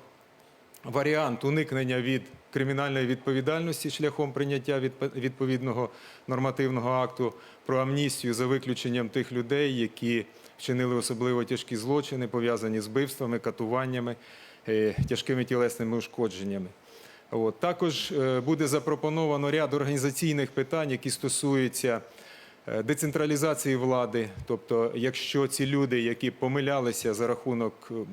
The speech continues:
того, що відносно них здійснювалися відповідні, е, інформаційні, е, заходи з боку Російської Федерації, вони помилялися в своєму виборі, їм буде запропоновано, е, вступити в органи місцевого,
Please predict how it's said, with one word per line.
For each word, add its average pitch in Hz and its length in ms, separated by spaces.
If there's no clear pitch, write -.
того, 123 280
що 107 320
відносно 123 440
них 127 240
здійснювалися 110 840
відповідні, 123 640
е, 107 320
інформаційні, 151 880
е, 107 480
заходи 123 420
з 107 60
боку 123 300
Російської 143 480
Федерації, 135 600
вони 123 180
помилялися 131 640
в 101 40
своєму 131 380
виборі, 143 460
їм 151 160
буде 151 200
запропоновано, 151 1120
е, 123 60
вступити 143 600
в 131 80
органи 131 280
місцевого, 131 680